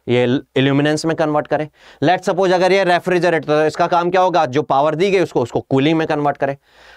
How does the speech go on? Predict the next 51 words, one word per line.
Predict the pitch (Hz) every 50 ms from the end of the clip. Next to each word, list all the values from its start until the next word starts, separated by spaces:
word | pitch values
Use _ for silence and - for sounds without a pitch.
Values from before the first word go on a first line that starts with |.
| _ -
हम | 147 170 185 202
तो | - 240 233 214
सोच | 208 - 196 185 180 -
करके | 190 185 160 175 180
बैठे | 160 160 151 - 151
हैं | 156 170 165
कि | 175
यहाँ | 170 165 165 165 - -
टेन | 180 175 196 208
वाट | 208 190 202 196 185 190
पावर | - 175 151 143 143 151 143
हमने | 147 143 139 143
दे | 131 135 131
दिया | 127 147 175 180
तो | - 175 160
उस | 147 -
हिसाब | 156 - 151 135 131
से | - 170 151
हीटिंग | 131 131 - 143 143 139
मिलनी | 131 127 123 123 123
चाहिए | - 160 156
अच्छी | 139 - - - 135
खासी, | - 113 110 - - 185 190 - _ - - - _ -
but | 123 131 202 214 - - 127 - - _ _ -
इसने | 160 170 147 151 185 202
टू | 196 - 202 196 185
वाट | 180 185 180 -
पावर | - 170 156 156 160 160 165
ही | 175 175 - - _ -
एब्जॉर्ब | 139 131 123 127 127 160 151 135
की, | - 180
बाकी | 151 139 135 135 156 139
पावर | - 135 131 147 143 -
एट | 139 139 131 -
वाट | 135 147 147 -
रिफ्लेक्ट | 123 120 117 - - 139 139 - -
कर | - 120
दी, | 107 101 110
तो | 107 -
हमें | 131 135 147 147 143 - _ -
लगेगा | 127 131 139 147 156
कि | 139 139 131
यार | 127 123 131
ये | 127
हीटर | 113 113 107 113 110
तो | - 113
हीट | 101 104 107 -
ही | 180
नहीं | 202 220 233
कर | 226 233 226
रहा, | 214 202